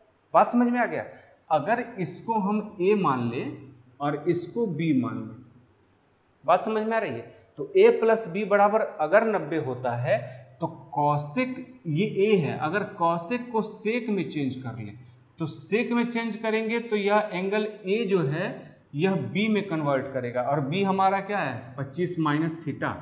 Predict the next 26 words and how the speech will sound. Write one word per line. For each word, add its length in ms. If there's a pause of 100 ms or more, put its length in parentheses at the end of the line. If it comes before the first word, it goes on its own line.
(520)
तो 140
इसको 260
लिख 200
देंगे 220
पच्चीस 720
minus 540 (720)
theta। 280
बात 180
समझ 160
में 120
आ 40
रहा 100
है? 240 (720)
B 220
वाला 240
angle 360 (180)
आ 60
जाएगा। 300 (100)
इसी 220
तरह 240
से 220 (380)
sec 640 (200)
पच्चीस 460
degree 320 (1600)
minus 560 (220)
theta। 280